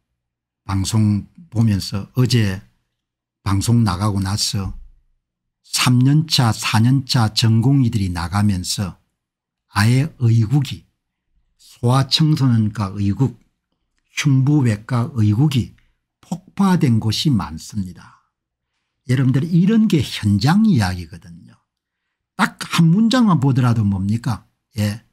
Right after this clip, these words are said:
의료계 정통한 분이거든요. 정말 의료 사태는 회복 불가능합니다. 살아남을 방법은 의사 가족이거나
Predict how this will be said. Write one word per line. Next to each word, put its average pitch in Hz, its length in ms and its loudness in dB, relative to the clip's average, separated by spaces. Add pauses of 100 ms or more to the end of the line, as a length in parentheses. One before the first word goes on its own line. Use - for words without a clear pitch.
(260)
의료계 165 540 2
정통한 123 580 2
분이거든요. 110 680 -4 (600)
정말 151 520 4
의료 175 360 2
사태는 185 440 2
회복 202 480 -2
불가능합니다. 127 960 0 (600)
살아남을 160 720 2
방법은 147 480 2
의사 185 440 2
가족이거나 113 800 -2